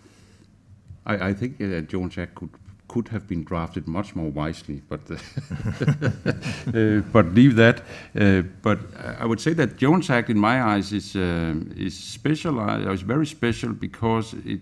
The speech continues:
not only sort of, uh, closes the, the, the, in, the internal market in the U S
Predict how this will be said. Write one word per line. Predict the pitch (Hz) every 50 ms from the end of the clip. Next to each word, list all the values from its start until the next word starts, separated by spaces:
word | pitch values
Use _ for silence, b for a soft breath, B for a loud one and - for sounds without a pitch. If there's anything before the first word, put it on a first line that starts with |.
| - -
not | - 117 143 139 -
only | 120 117 120 123 120 113
sort | 98 - 110 110 107
of, | 101 95 - - -
uh, | 85 85 82 82 82 80 78 -
closes | - - 120 120 127 120 - 131 107 98
the, | - - 90 92 92 90 90 87
the, | 85 - 90 87 87 85 85 -
the, | - - - 85 82 82 - - -
in, | 92 90 - - - 90 87
the | - 85 85
internal | 78 76 - 117 123 127 123 113
market | 101 95 95 98 104 101 101
in | 98 90
the | 87
U | 95 101 98 92
S | 90 90 - -